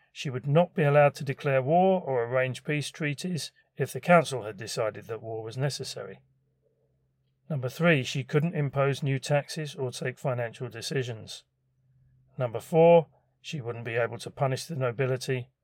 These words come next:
without holding a fair trial. Number five, the Empress would not be allowed to marry, decide an heir,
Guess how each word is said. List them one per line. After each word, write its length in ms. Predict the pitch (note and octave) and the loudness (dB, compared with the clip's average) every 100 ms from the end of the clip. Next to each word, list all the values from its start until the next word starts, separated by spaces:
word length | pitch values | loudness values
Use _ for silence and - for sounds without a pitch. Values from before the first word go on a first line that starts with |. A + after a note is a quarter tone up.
| - | -10
without 360 | A#2 A2+ A2+ | -6 -4 -4
holding 340 | B2 A2+ A2+ G#2+ | -4 -6 -6 -12
a 80 | |
fair 240 | G#2 B2+ G#2+ | -8 -8 -8
trial. 500 | - C#3 B2 G2+ - _ _ _ _ _ _ _ _ _ _ _ _ _ _ _ | -6 0 0 -2 -6 _ _ _ _ _ _ _ _ _ _ _ _ _ _ _
Number 240 | F#3 F3+ D3+ | 2 4 4
five, 540 | - B2+ G#2 G2+ - _ _ _ _ _ _ _ | 2 2 2 -4 -14 _ _ _ _ _ _ _
the 100 | - | -2
Empress 520 | C3 F3 - E3+ D3 D3 | 6 6 6 0 0 -6
would 160 | A2+ | -8
not 340 | A#2 B2+ D3+ C#3 | -4 2 0 2
be 100 | C#3 | 0
allowed 320 | C3 C3 B2+ | 4 4 2
to 80 | C3+ | 0
marry, 480 | C3+ D#3 D#3+ D#3+ - _ | 4 6 6 0 -8 _
decide 460 | C3 - D3+ D3 | -6 0 4 4
an 120 | C3+ C3+ | 4 4
heir, 360 | D#3 D#3 D3+ | 4 4 2